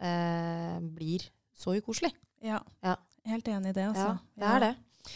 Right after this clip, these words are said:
Speaker 1: Siste spørsmål som ikke har noe med hverken spiseforstyrrelser eller, eh, julebord og korona å gjøre. Eh, det er rettet til meg. Det synes jeg er veldig koselig.
Speaker 2: Ja.
Speaker 1: Ehm, «Hei, jeg bare lurte på hvordan Elisabeth får så sykt glow i ansiktet.» <laughs>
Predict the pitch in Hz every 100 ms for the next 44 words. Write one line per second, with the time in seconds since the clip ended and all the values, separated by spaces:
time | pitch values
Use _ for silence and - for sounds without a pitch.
0 | - - - - - 370 302 311 285 269
1 | 285 311 294 269 240 233 247 233 185 196
2 | 196 196 185 214 214 180 170 - 165 165
3 | - 202 214 220 180 180 185 190 190 196
4 | 190 196 165 165 165 170 185 170 175 175
5 | 196 294 392 - 240 240 240 233 240 240
6 | 226 - - 202 226 453 381 269 294 330
7 | 370 302 196 233 214 190 294 508 - 247
8 | 311 415 262 262 262 254 - - - 277
9 | 370 381 302 285 277 269 233 - 226 214
10 | 214 202 190 202 - 190 208 - 208 190
11 | 180 196 185 175 202 233 180 185 185 339
12 | - - - -